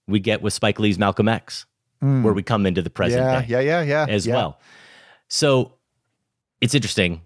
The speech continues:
Speaker 1: you bringing up this idea. I hadn't really thought about it in those terms, even though, of course, when I saw Scorsese on screen, I did think about him appearing in his other movies, even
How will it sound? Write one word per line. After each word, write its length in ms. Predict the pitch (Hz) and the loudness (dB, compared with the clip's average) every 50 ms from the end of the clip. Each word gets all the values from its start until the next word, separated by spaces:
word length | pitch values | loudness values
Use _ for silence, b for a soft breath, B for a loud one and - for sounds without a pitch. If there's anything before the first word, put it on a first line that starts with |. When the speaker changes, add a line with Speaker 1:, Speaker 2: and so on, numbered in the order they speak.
| _ _ _ | _ _ _
Speaker 1:
you 160 | 95 101 101 | -4 -4 -2
bringing 320 | 90 107 104 95 92 95 | 0 0 -2 -2 -2 -2
up 200 | 98 92 - _ | -2 -2 -4 _
this 180 | - 98 90 - | -2 -2 -2 0
idea. 400 | 98 92 85 95 95 92 90 85 | 0 -2 0 0 0 2 2 0
I 80 | - 110 | 0 0
hadn't 180 | 127 139 117 117 | 0 0 0 2
really 160 | 107 98 95 | 2 2 2
thought 200 | - - 104 101 | 2 2 0 2
about 160 | 101 95 90 | 2 0 0
it 40 | 90 | 0
in 20 | 95 | -2
those 160 | 90 85 85 | -4 -4 -2
terms, 260 | - - 110 95 87 90 | 0 0 0 0 0 0
even 180 | 147 135 135 | 0 2 2
though, 120 | 120 110 107 | 2 2 2
of 80 | 98 | 0
course, 240 | - - 117 104 - | 2 0 0 0 0
when 80 | 113 104 | 0 0
I 60 | 95 | 0
saw 300 | - - - 127 113 104 | 0 0 0 2 2 2
Scorsese 580 | - - - 107 101 - 117 104 90 90 95 87 | 2 0 0 0 0 2 2 2 2 2 0 0
on 100 | 87 87 | 0 -2
screen, 360 | - - 135 123 104 92 90 - - | -2 0 0 2 2 2 0 -2 -2
I 140 | 92 101 104 | 0 0 2
did 220 | 98 113 90 87 | 2 0 0 -2
think 280 | - - - 127 117 - | -4 -6 -2 -2 0 0
about 240 | - 87 92 85 80 87 | 2 2 2 0 0 -2
him 180 | 92 85 80 | -2 -4 -2
appearing 560 | 76 87 - - 113 110 101 92 85 76 78 - B B B B B B | -4 -6 -4 -2 0 2 2 2 0 -2 -4 -8 B B B B B B
in 100 | 98 98 | -2 0
his 140 | 95 92 82 | 0 0 0
other 180 | 104 95 90 87 | 0 2 2 2
movies, 500 | 92 104 107 95 90 85 82 78 - - | 2 2 2 2 2 2 2 0 -2 -2
even 400 | - 123 117 98 104 98 95 82 | 0 0 2 2 2 2 0 -2